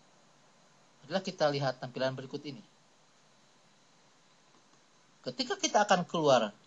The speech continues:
dari tabel varian, maka kita cukup mengklik tanda silang di pojok kanan atas.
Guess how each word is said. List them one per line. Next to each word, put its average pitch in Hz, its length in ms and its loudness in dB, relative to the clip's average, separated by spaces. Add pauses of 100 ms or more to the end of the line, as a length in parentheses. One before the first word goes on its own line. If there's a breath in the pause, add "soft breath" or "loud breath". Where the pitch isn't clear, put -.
(180)
dari 107 160 -10
tabel 127 400 -2
varian, 127 400 -2 (1040)
maka 196 240 -2
kita 220 240 2
cukup 170 400 -2 (400)
mengklik 113 400 -6 (240)
tanda 160 240 2
silang 123 480 -2
di 98 80 -18
pojok 151 400 -6
kanan 104 240 -12
atas. - 640 -14